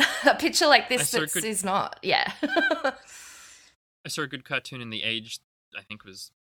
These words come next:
Speaker 2: this week sometime, um, from Kathy Wilcox, um, and it was two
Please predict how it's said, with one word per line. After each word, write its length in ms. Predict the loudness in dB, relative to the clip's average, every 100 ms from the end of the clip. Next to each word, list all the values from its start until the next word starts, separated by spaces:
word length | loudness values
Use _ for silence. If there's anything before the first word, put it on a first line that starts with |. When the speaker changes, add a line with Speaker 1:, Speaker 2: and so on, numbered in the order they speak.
| _ _ _ _
Speaker 2:
this 140 | -14 -12
week 140 | -10
sometime, 500 | -12 -10 -4 -4 -4 -4
um, 340 | -4 -4 -10
from 220 | -16 -16
Kathy 320 | -8 -8 -6 -10
Wilcox, 880 | -10 -8 -8 -10 -10 -12 -10 -10 -10
um, 340 | -6 -6 -6 -6
and 140 | -8
it 80 | -8
was 460 | -10 -10 -10 -12 -14 _ _ _ _ _
two 420 | -12 -10 -10 -14